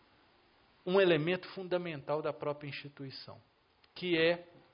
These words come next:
o fato de que ela, enquanto instituição,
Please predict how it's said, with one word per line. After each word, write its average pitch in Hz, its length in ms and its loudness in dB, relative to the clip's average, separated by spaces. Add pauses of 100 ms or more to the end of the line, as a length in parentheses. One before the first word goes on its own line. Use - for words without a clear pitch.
o 170 80 -10
fato 151 580 -2
de 190 160 -8
que 147 400 -10 (720)
ela, 175 340 4
enquanto 139 440 -2
instituição, 143 840 -6